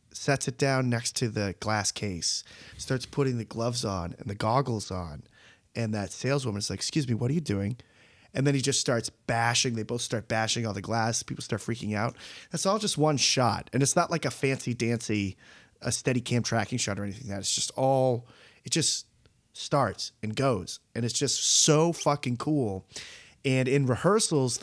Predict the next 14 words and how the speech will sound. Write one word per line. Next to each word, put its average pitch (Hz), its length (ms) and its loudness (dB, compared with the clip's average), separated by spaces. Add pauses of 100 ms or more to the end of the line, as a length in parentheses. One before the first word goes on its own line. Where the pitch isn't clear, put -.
(100)
all 147 220 4
of 143 60 -2
those 135 200 0
glass 123 340 0
cases 107 640 0 (400)
was 113 400 0
sugar 151 380 2
glass. 95 540 -4 (220)
And 117 120 -2
they 120 60 2
saw 131 260 2
it 117 40 0
happening. 123 560 2 (120)
And 101 420 -2